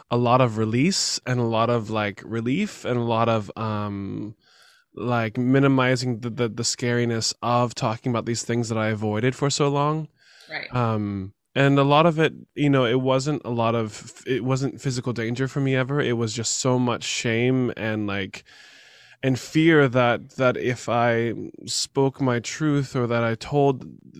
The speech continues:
Speaker 1: people in my life how I actually felt, that I would be immediately rejected,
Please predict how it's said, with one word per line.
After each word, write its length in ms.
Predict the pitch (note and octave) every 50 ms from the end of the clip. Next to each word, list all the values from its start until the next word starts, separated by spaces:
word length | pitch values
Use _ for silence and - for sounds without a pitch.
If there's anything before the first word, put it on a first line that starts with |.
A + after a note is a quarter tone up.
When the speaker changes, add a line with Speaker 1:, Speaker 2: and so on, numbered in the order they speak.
| G#2 -
Speaker 1:
people 300 | - D#3 D3 D3+ D3 C#3
in 60 | B2+ B2+
my 140 | A#2+ A#2
life 280 | A#2 A2+ A#2+ B2+ B2+ B2
how 160 | B2 B2 A2+
I 80 | A2 A2+
actually 340 | A2 A2 - - - A2 A2
felt, 260 | - B2 A#2 G#2+ G#2
that 100 | A2 G#2+
I 140 | G#2 G#2 G#2+
would 120 | A2 G#2
be 160 | A2+ A2+ G2+
immediately 420 | G#2+ A2+ A#2+ C3 C#3 D#3+ C#3+ C3 B2+
rejected, 600 | A#2+ A#2 - G#2+ G2+ G2+ - - G#2 G#2 G#2+